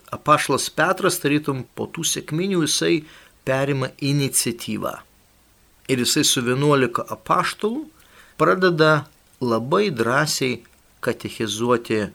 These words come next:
susirinkusius Izraelio gyventojus. Petras aiškiai vizualiai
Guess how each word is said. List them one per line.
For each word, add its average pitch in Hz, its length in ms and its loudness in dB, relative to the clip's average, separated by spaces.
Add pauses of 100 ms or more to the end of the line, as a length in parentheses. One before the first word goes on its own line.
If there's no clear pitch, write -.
susirinkusius 117 1200 0
Izraelio 107 540 -2
gyventojus. 117 960 -2 (600)
Petras 135 460 0
aiškiai 139 580 2
vizualiai 120 840 2